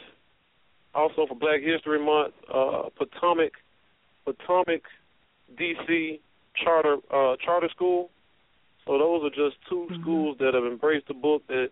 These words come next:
Speaker 1: you know, that I'll personally be appearing at. And if you would like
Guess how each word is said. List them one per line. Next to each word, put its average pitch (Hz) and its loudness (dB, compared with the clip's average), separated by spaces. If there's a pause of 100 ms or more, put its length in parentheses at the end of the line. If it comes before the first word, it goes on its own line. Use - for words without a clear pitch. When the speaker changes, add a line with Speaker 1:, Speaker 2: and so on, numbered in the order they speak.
(100)
Speaker 1:
you 139 -8
know, 127 -2
that 123 0
I'll 147 4
personally 147 0
be 131 -4
appearing 127 -2
at. 127 -10 (520)
And 131 2 (340)
if 131 -2 (380)
you 147 -2
would 151 2
like 147 2